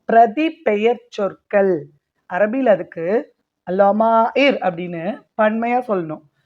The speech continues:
சிங்குலரா சொல்லும் போது லமீர் அப்படின்னு சொல்லுவேன்.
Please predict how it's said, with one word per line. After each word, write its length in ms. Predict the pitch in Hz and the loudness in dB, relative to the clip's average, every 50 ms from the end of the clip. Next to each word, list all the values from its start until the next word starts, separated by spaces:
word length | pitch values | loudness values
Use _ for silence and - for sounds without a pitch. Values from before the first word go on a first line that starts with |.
| _ _ _ _ _ - | _ _ _ _ _ -4
சிங்குலரா 500 | 294 294 294 302 330 330 320 311 311 320 - | -2 -2 0 2 4 6 6 6 6 6 6
சொல்லும் 200 | 285 254 240 226 240 | 4 4 2 2 -2
போது 100 | 269 302 269 247 226 | -2 -2 -2 0 2
லமீர் 540 | 220 220 214 226 247 262 277 277 269 208 - - - - - _ _ _ _ _ _ - 196 | 2 2 2 0 0 0 0 0 0 -2 -4 -8 -14 -20 -20 _ _ _ _ _ _ 0 0
அப்படின்னு 260 | 196 175 220 262 262 254 | 0 0 -2 -6 -4 -4
சொல்லுவேன். 300 | 220 185 160 143 151 147 | -4 -4 -4 -6 -10 -12